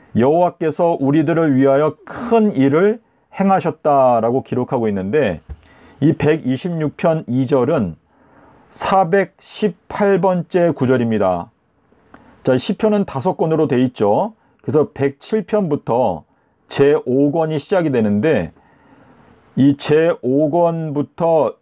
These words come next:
이 성경 절수를 계산하게 되면 이 시편 백이십육 편 이 절은 사백십팔 번째 구절인데 이 구절이 예수님께서 이제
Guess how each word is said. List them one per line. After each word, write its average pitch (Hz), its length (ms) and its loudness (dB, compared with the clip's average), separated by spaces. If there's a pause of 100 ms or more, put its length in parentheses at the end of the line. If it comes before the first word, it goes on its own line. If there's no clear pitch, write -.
(140)
이 127 280 0
성경 180 480 0
절수를 143 580 -2
계산하게 127 480 0
되면 104 460 0 (440)
이 131 180 2
시편 170 440 -4
백이십육 123 760 -4
편 135 280 -2
이 113 160 0
절은 117 480 0 (340)
사백십팔 180 1000 -2
번째 139 720 0
구절인데 107 720 -2 (640)
이 165 180 4
구절이 147 640 0 (640)
예수님께서 139 1040 2
이제 120 540 0